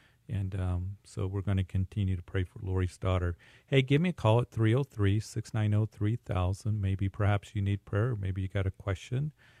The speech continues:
And, uh, I'd love to be able to talk with you and, and pray for you. Um, let's go to, uh, our next caller. Uh, let's go to Deal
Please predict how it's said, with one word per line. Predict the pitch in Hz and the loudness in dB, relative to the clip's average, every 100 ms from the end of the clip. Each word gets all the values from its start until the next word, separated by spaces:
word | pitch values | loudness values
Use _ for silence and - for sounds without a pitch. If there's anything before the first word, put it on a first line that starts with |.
| _ _ _ | _ _ _
And, | 98 95 92 | 2 2 2
uh, | 98 92 92 | 2 2 0
I'd | 95 | 0
love | 98 95 | 0 0
to | 101 | 0
be | 98 98 | 0 0
able | 98 98 | 0 -4
to | - 104 95 95 | -4 0 2 0
talk | - 101 101 | 0 0 0
with | 117 101 117 | -2 -4 -4
you | 110 120 107 | -2 0 0
and, | 92 95 156 | 0 -2 -4
and | 117 95 95 | 0 0 0
pray | 104 101 | 0 0
for | - 117 | -2 -4
you. | 104 113 131 - _ _ _ _ - | -2 -2 -2 -6 _ _ _ _ -6
Um, | 98 98 95 98 104 139 - | -2 0 0 -2 -4 -10 -4
let's | 117 - - - - | -2 -2 -8 -20 0
go | 113 113 127 - | 2 4 2 -4
to, | - - 107 107 101 98 98 95 _ _ _ _ | -8 0 2 4 4 2 2 -2 _ _ _ _
uh, | 113 104 101 | -4 -2 -2
our | 110 | 0
next | 98 107 - | 0 0 -4
caller. | - - 104 113 131 117 - _ 120 | -6 -2 0 0 -2 -4 -6 _ -2
Uh, | 95 104 | 0 0
let's | 110 - | -2 -2
go | 117 | 0
to | 110 107 | 0 -2
Deal | 92 104 127 147 | -2 0 0 -2